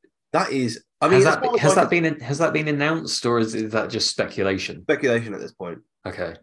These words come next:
Speaker 2: I like how people are getting mad at the speculation.
Speaker 1: Oh,
Speaker 2: How
Speaker 1: yeah, but
Speaker 2: dare they?
Speaker 1: also, if I lived anywhere close to Walt Disney World,
Speaker 2: Yeah.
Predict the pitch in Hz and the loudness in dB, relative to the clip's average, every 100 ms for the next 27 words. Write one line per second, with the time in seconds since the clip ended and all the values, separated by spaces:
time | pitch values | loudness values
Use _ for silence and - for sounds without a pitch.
0 | _ _ _ - 127 135 123 127 113 113 | _ _ _ 0 2 2 0 2 2 2
1 | 107 104 107 101 85 98 - - 101 85 | 0 0 0 0 -2 -6 -6 -6 -6 -4
2 | 90 95 87 87 82 - - _ _ - | -2 -2 -4 -10 -14 -20 -20 _ _ 0
3 | 247 - 139 - - 220 143 107 104 87 | 4 6 4 2 2 4 4 4 2 0
4 | 78 _ - - _ - 208 226 - 92 | -6 _ -20 -20 _ 2 2 2 0 -2
5 | 82 87 - _ _ _ _ _ _ _ | -4 -12 -14 _ _ _ _ _ _ _
6 | _ _ 151 208 240 214 190 107 - - | _ _ -2 2 2 4 2 2 -4 -4
7 | 135 147 135 127 123 120 117 113 120 104 | -2 0 0 0 -2 -2 -6 -8 -8 -8
8 | 85 57 - _ _ _ _ - - | -10 -16 -20 _ _ _ _ -6 -6